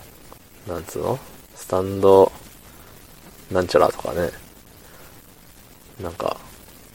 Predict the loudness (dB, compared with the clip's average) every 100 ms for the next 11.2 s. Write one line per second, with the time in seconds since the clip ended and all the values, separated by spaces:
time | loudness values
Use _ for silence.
0 | -16 -2 4 4 4 2 -2 -6 -6 -8
1 | -10 -20 -20 -20 -20 -20 -20 -20 -20 -20
2 | -20 -20 -20 -20 -20 -20 -20 -16 -2 0
3 | 0 -4 2 4 4 0 -2 0 -2 -4
4 | -20 -20 -20 -20 -18 0 0 2 -4 -4
5 | -4 -6 -10 -20 -20 -20 -20 -20 -20 -12
6 | -2 -2 -2 -2 -4 -2 -4 -4 -4 -2
7 | 0 -2 -4 -2 0 0 -6 -16 -10 -8
8 | -8 -8 -10 -16 -6 -4 -4 -6 -10 -16
9 | -20 -20 -20 -20 -20 -16 -6 -6 -2 -2
10 | -2 -4 -2 -2 -2 2 0 0 -10 -10
11 | -12 -12